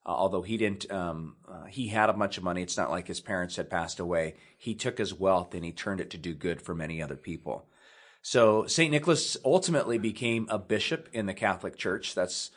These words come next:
I think a lot of people are aware of that, uh, by now,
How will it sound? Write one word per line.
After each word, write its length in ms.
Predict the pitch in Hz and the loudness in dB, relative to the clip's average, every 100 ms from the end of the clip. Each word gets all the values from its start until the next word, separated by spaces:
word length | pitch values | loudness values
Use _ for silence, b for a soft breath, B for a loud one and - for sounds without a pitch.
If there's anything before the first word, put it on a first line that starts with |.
| b - | b 2
I 60 | |
think 120 | 208 | 4
a 60 | 131 | 6
lot 220 | 110 110 | 8 8
of 80 | 117 | 6
people 340 | 131 117 123 104 | -2 -2 0 4
are 160 | 101 | 4
aware 320 | 92 90 101 | 6 4 4
of 120 | 107 113 | 4 4
that, 260 | 110 110 104 | 2 2 -4
uh, 200 | 98 90 | -6 0
by 240 | 92 90 | 0 0
now, 400 | 90 92 92 | 2 2 2